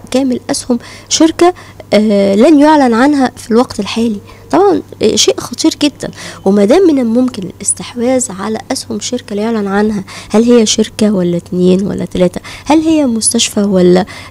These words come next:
آه، معامل ولا، آه، شركة أدوية؟ يعني ال-، ال-، الحاجات دي تؤثر في المنظومة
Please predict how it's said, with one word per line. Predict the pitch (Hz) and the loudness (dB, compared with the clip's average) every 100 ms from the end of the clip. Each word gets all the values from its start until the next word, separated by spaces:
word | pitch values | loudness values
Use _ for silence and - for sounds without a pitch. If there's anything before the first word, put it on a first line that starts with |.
| - | -4
آه، | 185 190 | 0 2
معامل | 185 190 196 233 233 214 208 | 2 2 4 4 6 4 2
ولا، | 196 202 214 208 202 - - | 2 4 4 4 2 -2 -4
آه، | 196 196 196 | -2 0 0
شركة | 202 262 - 226 - | 0 0 0 -2 -2
أدوية؟ | 202 196 247 240 - | -2 2 4 4 0
يعني | 175 165 175 - 208 - - | -2 -2 -4 -8 -16 -6 -2
ال-، | 196 202 - | -2 -4 -6
ال-، | 190 190 - - | -4 -4 -6 -10
الحاجات | 185 - 208 311 - | -10 -6 0 0 0
دي | - - | -4 -4
تؤثر | - - - 311 - - 330 - - - - | -8 -8 -2 -4 -4 -2 -2 -2 -18 -20 -6
في | 247 269 294 - - - | 0 2 0 -4 -12 -4
المنظومة | 220 208 202 190 202 233 247 | -2 0 -2 0 2 2 0